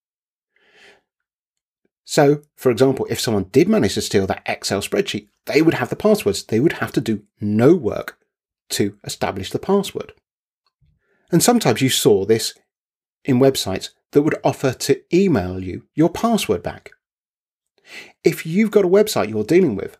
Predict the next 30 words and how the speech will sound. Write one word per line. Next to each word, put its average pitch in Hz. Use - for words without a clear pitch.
that -
offers 143
to -
email 139
you 107
your 104
password, -
it 151
means 196
they're 175
either 151
storing 185
it -
in 123
plain 98
text -
or 151
storing 156
it -
in 131
such -
a 117
way 127
that 117
it's 139
easy 113
for -
them 98
to -
reverse 110